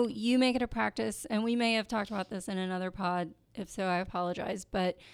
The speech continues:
Speaker 2: um, you make it a practice, too, of getting something off the registry, but then having a few little
Speaker 1: I do.
Speaker 2: cute local items or just relevant to the gift or the couple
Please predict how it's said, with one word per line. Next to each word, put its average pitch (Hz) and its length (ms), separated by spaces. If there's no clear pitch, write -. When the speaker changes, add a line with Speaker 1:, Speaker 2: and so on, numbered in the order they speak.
Speaker 2:
um, 175 480
you 233 200
make 262 160
it 247 80
a 214 40
practice, 196 440
too, 214 220
of 190 120
getting 196 320
something 190 340
off 175 140
the 190 80
registry, 185 480
but 196 200
then 190 160
having 185 600
a - 100
few 196 280
little 185 340
Speaker 1:
I 180 40
do. 175 300
Speaker 2:
cute 202 380
local 196 540
items 208 640
or 175 560
just - 260
relevant 185 640
to 196 140
the 180 80
gift 175 480
or 175 200
the 196 100
couple 185 460